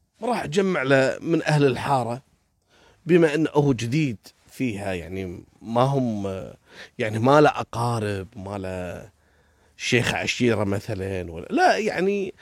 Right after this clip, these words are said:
آه، على الجيران وشيخ المسجد وكذا، جمعهم قال لهم: "يا جماعة، أنا في بيت ناس، البيت الفلاني، وعندهم بنت الله يستر عليها، وأنا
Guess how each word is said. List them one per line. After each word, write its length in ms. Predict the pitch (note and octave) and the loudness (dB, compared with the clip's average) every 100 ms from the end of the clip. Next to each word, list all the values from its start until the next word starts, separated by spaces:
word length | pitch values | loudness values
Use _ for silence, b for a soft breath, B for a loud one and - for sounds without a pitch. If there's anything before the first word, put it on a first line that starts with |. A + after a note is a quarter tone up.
| B B B - | B B B -12
آه، 360 | - C3 A#2+ | -6 -4 -4
على 260 | C#2 D3+ G#3+ | 2 6 6
الجيران 680 | E3+ C#3 C3 A2+ A2+ A#2 G#2 | 6 4 0 0 -2 -2 -4
وشيخ 460 | G#2 - B2 - | -4 -2 -2 -2
المسجد 760 | A#2 A2 A2+ G#2 - A2+ A2 G2+ | -2 0 -2 -2 -6 -4 -4 -6
وكذا، 320 | G#2 C#3+ G#3+ | -6 2 4
جمعهم 680 | F#3+ G3+ C3 C#3+ - G3+ E3 | 6 4 2 -6 -6 -6 -6
قال 160 | - D#3+ | -4 -2
لهم: 140 | A#2 | -2
"يا 60 | A#2 | -2
جماعة، 520 | A#2 C#3+ - D#3 F#3 | -4 -8 -6 -4 -4
أنا 240 | F3 - - _ _ _ b b b | -4 -6 -10 _ _ _ b b b
في 240 | - G3+ | 0 2
بيت 340 | D3+ D#3 A#2 A#2+ | 4 0 0 -4
ناس، 480 | A#2 C#3 E3+ - | -2 -2 -2 -4
البيت 380 | C#3 B2+ A#2+ A2+ | -6 -2 -2 -2
الفلاني، 600 | A2+ - A2+ G#2 E3+ E3+ | -6 -2 -2 0 -2 -2
وعندهم 840 | D#3+ B2 D2+ D#2+ C#3+ D3+ A#2+ B2 | -2 -4 -6 0 2 2 0 -4
بنت 340 | G#2 C3+ E3 - | -4 -4 -4 -4
الله 180 | A#2+ G#2+ | -4 -2
يستر 280 | G#2+ - | -4 -8
عليها، 280 | - B2+ A3+ | -4 0 2
وأنا 520 | G#3 - G#3+ G#3+ G#3 | 2 2 2 2 -2